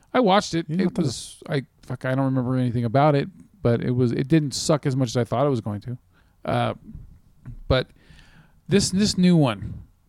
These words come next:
Speaker 1: this new one is a weird one for me because I really felt like for most of the film that I was being shown something that's made for people with extremely short attention spans.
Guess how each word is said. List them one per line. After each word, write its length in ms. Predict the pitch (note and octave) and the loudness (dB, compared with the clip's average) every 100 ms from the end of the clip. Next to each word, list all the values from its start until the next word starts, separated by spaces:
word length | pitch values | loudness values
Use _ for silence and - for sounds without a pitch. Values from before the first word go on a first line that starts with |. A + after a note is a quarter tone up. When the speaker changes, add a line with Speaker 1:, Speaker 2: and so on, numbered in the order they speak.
| _ - | _ -4
Speaker 1:
this 200 | F3 A#3+ | 0 4
new 80 | |
one 140 | A#3 G#3+ | 4 4
is 100 | D#3 | 2
a 80 | D3 | 4
weird 280 | C#3+ C#3+ | 4 4
one 200 | A#2+ A2 | 2 -4
for 180 | F#2 - | -8 -10
me 220 | A2+ G#2 G2 | -8 -8 -6
because 800 | B2 - C3 B2 A#2+ A2 - - _ _ _ _ | -6 0 2 2 2 -2 -8 -16 _ _ _ _
I 120 | - | 0
really 540 | F3 D#3 C#3+ E3+ E3+ E3 | 4 4 6 6 4 2
felt 680 | C#3 - C#3+ C3+ C3+ - | -2 -4 2 2 2 -2
like 340 | C3 A#2+ A#2+ - | -2 0 0 -4
for 260 | - C3 | -2 -2
most 380 | B2 B2 B2 - | 2 0 0 0
of 80 | C#3+ | 0
the 100 | C3+ | 0
film 600 | - C3 A2+ A#2 B2+ B2+ - _ _ _ C#3+ | -2 -2 -2 -2 -4 -8 -16 _ _ _ -2
that 420 | C3+ A#2+ A#2 - _ _ _ _ | 2 2 2 -4 _ _ _ _
I 140 | C#3 C#3+ | 0 4
was 220 | C#3+ A#2+ | 2 0
being 360 | - D3 C#3 | 0 2 2
shown 460 | B2 - C#3 C3+ C3+ | 0 -2 2 2 2
something 520 | - C#3 B2+ C3 B2+ | -2 -2 -2 -2 -2
that's 260 | B2 A2+ - | -2 -4 -6
made 480 | A#2+ A#2+ A#2+ B2 A#2 | -4 -2 0 0 -2
for 120 | B2 | -4
people 400 | - B2 A#2+ A#2 | -4 -2 -2 -2
with 160 | A2+ A#2+ | -2 -4
extremely 560 | - - A#2+ A#2 A#2 | -8 -6 -4 -2 -4
short 280 | A2+ B2 A#2 | -4 -4 -4
attention 420 | A#2 A2+ G#2+ - | -4 -8 -12 -14
spans. 440 | - - - - | -16 -18 -20 -20